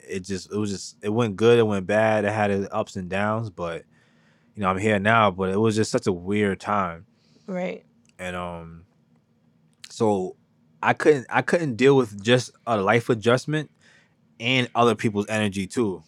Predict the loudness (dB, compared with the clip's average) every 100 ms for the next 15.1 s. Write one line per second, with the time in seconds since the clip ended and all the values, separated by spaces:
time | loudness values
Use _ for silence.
0 | _ -10 0 2 4 2 0 -6 -2 -2
1 | -2 0 0 0 -6 -14 -20 _ _ _
2 | -8 -2 -2 -2 -4 -4 -4 -8 -8 -2
3 | 0 0 -4 -8 -10 -4 2 2 2 2
4 | 2 2 0 0 0 0 0 -2 -4 -4
5 | -6 -6 -6 -12 -14 _ -20 -20 -18 -2
6 | 0 0 0 0 2 2 2 2 -2 0
7 | 0 0 0 -2 2 2 4 -2 0 4
8 | 4 8 6 6 -4 -6 _ _ _ _
9 | _ _ _ _ -10 -10 -8 -8 -4 -4
10 | -4 -8 -6 -8 -2 0 2 0 0 0
11 | 0 -4 -8 -8 -16 _ _ -20 -12 -12
12 | -4 -4 -4 -2 -2 -2 -4 -4 -6 -4
13 | -4 -4 -4 0 0 0 -2 -2 -4 -2
14 | -2 -2 -4 -4 -2 -2 4 4 4 -2